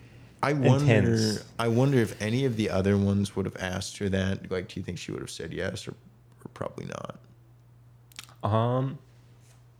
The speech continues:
Speaker 2: I could see for Daunton maybe, yes.
Speaker 1: Yeah,
Speaker 2: But
Speaker 1: that is
Speaker 2: any of the
Speaker 1: true.
Speaker 2: others, no. I feel like she'd have the same response.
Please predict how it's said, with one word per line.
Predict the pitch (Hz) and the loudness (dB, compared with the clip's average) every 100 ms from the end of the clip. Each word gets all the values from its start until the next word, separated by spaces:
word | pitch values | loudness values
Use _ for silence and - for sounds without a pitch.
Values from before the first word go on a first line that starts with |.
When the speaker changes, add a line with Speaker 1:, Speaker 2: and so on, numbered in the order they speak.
| _ - | _ -4
Speaker 2:
I | 107 | -2
could | 117 | 0
see | - 127 | -2 -4
for | 110 | -4
Daunton | 92 - 80 85 90 | -2 -2 -2 -2 -4
maybe, | 82 80 78 82 | -4 -6 -6 -6
yes. | 82 78 117 | -4 -2 0
Speaker 1:
Yeah, | 104 104 101 - - | 0 -2 -6 -14 -8
Speaker 2:
But | 98 | -2
Speaker 1:
that | 120 131 | 0 2
is | 107 | 2
Speaker 2:
any | 110 | 2
of | 104 | 4
the | 90 | 4
Speaker 1:
true. | |
Speaker 2:
others, | 85 87 85 - | 4 2 0 -4
no. | 82 80 85 - _ | -6 -6 -8 -12 _
I | 95 | -12
feel | - 87 | -6 -4
like | 85 | -4
she'd | - 92 | -6 -6
have | 90 | -6
the | 80 | -6
same | 92 87 | -6 -6
response. | 85 - 92 92 - | -8 -6 -4 -4 -10